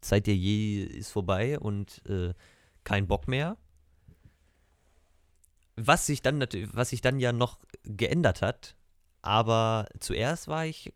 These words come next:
äh, auf jeden Fall so ein bisschen so, „Hä? Hä? Warum?“ Und vor allen Dingen,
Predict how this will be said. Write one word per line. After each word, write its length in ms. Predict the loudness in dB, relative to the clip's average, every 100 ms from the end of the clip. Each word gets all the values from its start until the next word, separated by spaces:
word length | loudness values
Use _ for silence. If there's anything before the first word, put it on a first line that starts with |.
| -16
äh, 120 | -14 -12 -6
auf 140 | -2
jeden 140 | 0 2
Fall 280 | 4 4 4
so 80 | 2
ein 60 |
bisschen 240 | -2 -2 -2
so, 160 | -2
„Hä? 280 | -4 -4 -6
Hä? 420 | -4 -4 -4 -6 -10 _ _ _ _ _ _ _ _ _
Warum?“ 380 | -2 2 2 0 -4 _ _ _ _ _ _ _ -2
Und 100 | 2
vor 120 | 4
allen 140 | 4
Dingen, 300 | 4 4 0